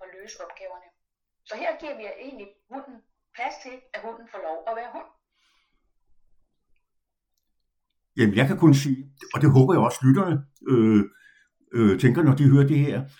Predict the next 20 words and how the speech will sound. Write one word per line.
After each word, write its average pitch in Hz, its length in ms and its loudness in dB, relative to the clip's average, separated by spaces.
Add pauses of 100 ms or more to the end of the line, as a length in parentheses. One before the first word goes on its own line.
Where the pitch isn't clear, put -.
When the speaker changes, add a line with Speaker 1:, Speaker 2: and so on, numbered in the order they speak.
(280)
Speaker 2:
det 165 140 4 (240)
lyder 139 360 2 (240)
vildt - 280 0
spændende, 139 340 2 (180)
det 143 120 0 (260)
får 175 80 -2
jeg 113 220 2
lyst 104 180 -2
til - 140 -6
at - 100 -12
prøve. 95 240 0 (540)
Kan 139 140 6
vi 113 60 6 (220)
aftale, 170 440 0 (680)
er 127 60 -2
der 196 140 2 (200)
en 104 160 8 (640)
mailadresse, 123 760 4
måske 135 180 4 (200)
en 104 100 10